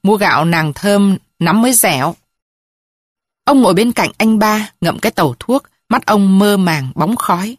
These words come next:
Bước chân xuống tàu có lẽ là phải ăn cơm Tây rồi. Cháu chịu khó, mang cơm nắm theo. Chú nghĩ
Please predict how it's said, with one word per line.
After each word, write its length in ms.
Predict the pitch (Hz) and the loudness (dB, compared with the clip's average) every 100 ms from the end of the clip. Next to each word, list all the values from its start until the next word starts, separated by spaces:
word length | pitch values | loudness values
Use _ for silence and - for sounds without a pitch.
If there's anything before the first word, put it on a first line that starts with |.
| _ _ _ _ _ - | _ _ _ _ _ -2
Bước 200 | 247 - | -2 2
chân 160 | 220 | 0
xuống 240 | 196 214 247 | 2 0 -2
tàu 320 | 180 156 135 | -2 -2 -2
có 120 | - 254 | -2 0
lẽ 420 | 190 185 262 285 | 0 -2 -4 -2
là 240 | 196 160 | 0 0
phải 180 | - 156 | -2 -4
ăn 220 | - 208 | 0 -2
cơm 260 | 202 220 208 | 0 0 0
Tây 260 | 214 214 | 0 0
rồi. 340 | 196 175 151 139 _ _ - | 0 0 -2 -6 _ _ -4
Cháu 120 | 202 | -2
chịu 200 | 254 170 | 0 0
khó, 400 | - 185 175 254 - | 0 0 0 0 -4
mang 260 | 180 190 196 | -2 0 0
cơm 220 | 208 196 | 2 2
nắm 200 | 180 233 | 2 -2
theo. 360 | - 208 196 190 _ _ | -2 -2 -2 -4 _ _
Chú 120 | - 254 | 0 2
nghĩ 380 | 233 - 294 | 2 2 -2